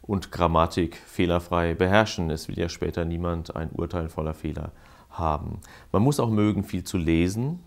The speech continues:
Das ist eine Buchwissenschaft. Das Problem liegt im Kern darin, dass die meisten in der Schule kein Fach Rechtswissenschaft haben und von daher nicht die Möglichkeit haben, herauszufinden, ob ihnen das Fach liegt, ob sie das Talent haben. Es gibt auch eine große Unkenntnis darüber, was man eigentlich studiert,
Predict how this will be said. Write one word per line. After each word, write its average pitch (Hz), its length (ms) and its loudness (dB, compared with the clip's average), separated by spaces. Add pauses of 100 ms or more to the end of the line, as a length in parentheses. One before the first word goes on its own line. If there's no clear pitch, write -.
(180)
Das - 180 -14
ist 90 80 -6
eine 82 140 -2
Buchwissenschaft. 113 920 -6 (720)
Das - 140 -2
Problem 139 380 8
liegt 160 220 2
im 143 100 0
Kern 135 280 2
darin, 120 420 2
dass 117 160 -4
die 113 60 -2
meisten 98 440 0
in 107 60 -2
der 104 100 0
Schule 110 400 0
kein 104 240 0
Fach - 260 -4
Rechtswissenschaft 90 680 -4
haben 87 260 -2
und 101 80 -8
von 92 140 -4
daher 95 260 2
nicht 104 160 -6
die 107 60 -4
Möglichkeit 104 460 -4
haben, 98 200 0
herauszufinden, 98 800 -2 (240)
ob - 180 0
ihnen 101 140 2
das 98 140 0
Fach - 240 -4
liegt, 113 420 -4
ob - 140 -10
sie - 80 -10
das 85 160 -4
Talent 95 400 2
haben. 71 400 -4 (840)
Es - 240 0
gibt 127 300 0
auch 104 320 8
eine 98 240 4
große 101 840 4
Unkenntnis 113 540 0
darüber, 87 480 0
was - 320 -2
man 110 180 0
eigentlich 110 400 0
studiert, 107 760 -4